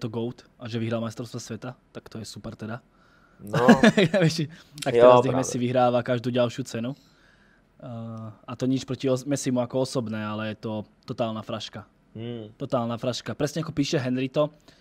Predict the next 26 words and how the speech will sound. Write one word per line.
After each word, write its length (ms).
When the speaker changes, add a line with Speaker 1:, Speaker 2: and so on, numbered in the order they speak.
Speaker 1:
že 320
Messi 320
ako 160
Kaja 320
God, 240
že 480
Kaja 240
God 160
už 100
ani 220
nespieval, 480
ale 160
Zlatých 320
Slávikov 420
v 60
Česku 240
vyhrával 340
pravidelne. 540
Chápeš? 400
Speaker 2:
<laughs> 280
Cením, 360
no. 160
Speaker 1:
Mm, 320
to 80
je 80
úplne, 400